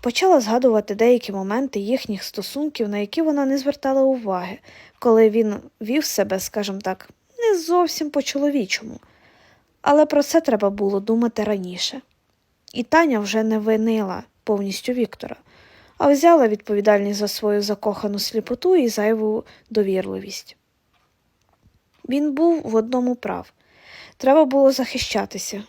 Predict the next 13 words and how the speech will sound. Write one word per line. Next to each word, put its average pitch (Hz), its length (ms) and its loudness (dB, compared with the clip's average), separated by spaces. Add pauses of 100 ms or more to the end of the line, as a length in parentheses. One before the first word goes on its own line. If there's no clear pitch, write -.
(100)
якщо 226 340 0
вже 214 160 0
погодилася 226 720 0
на 214 100 -2
близькість. - 680 -8 (500)
А 269 120 6
завагітніти 254 800 2
можна 214 320 -2
було 220 300 -2
вже 214 220 2
і 220 120 2
в 202 40 -6
заміжжі. 185 600 -10